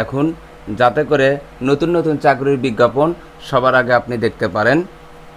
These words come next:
এখানে দেখুন, পদের নামগুলো বলছি। সহকারী অধ-, সম্পাদক,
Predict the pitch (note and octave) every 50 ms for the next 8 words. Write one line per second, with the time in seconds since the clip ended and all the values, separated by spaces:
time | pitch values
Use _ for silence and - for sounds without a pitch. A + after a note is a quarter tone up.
0 | - - - _ _ _ _ _ _ _ _ _ - A#2 A#2+ A#2 D3 E3 E3+ E3
1 | D3 C#3+ C3 - - B2+ B2+ C#3+ D#3+ G#3 - _ _ _ _ _ _ _ _ _
2 | _ _ _ _ _ _ _ _ _ _ - - - - - C#3 C#3 B2+ D3 C#3+
3 | C#3+ C#3+ C3+ C3 C3+ C#3 C3 B2+ B2 A2+ - - - C3+ C#3+ D#3+ - _ _ _
4 | _ _ _ _ - - B2+ C#3 D3 D3 D#3 D3+ D3+ D3+ D3 C#3 A#2 - - _
5 | _ _ _ _ _ _ _ - - C#3 C#3 C#3 B2+ C#3 C3+ B2 C3 C3+ D3